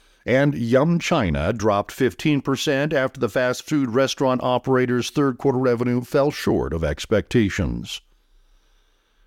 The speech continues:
Thursday serves up another heavy batch of earnings, highlighted by Apple, which is expected to report results after the market close. Investors will likely be listening for any updates on sales of the recently launched iPhone fifteen,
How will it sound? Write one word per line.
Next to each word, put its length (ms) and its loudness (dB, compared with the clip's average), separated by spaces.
Thursday 500 4
serves 460 0
up 220 0
another 440 2
heavy 300 0
batch 340 0
of 140 -2
earnings, 540 0
highlighted 600 0
by 240 0
Apple, 480 0
which 220 0
is 180 -2
expected 520 -2
to 100 0
report 380 0
results 460 2
after 240 0
the 60 0
market 400 0
close. 560 -2
Investors 580 0
will 140 0
likely 340 0
be 160 -2
listening 480 0
for 180 0
any 160 0
updates 560 0
on 220 2
sales 580 0
of 80 -2
the 80 0
recently 560 0
launched 460 0
iPhone 580 0
fifteen, 680 0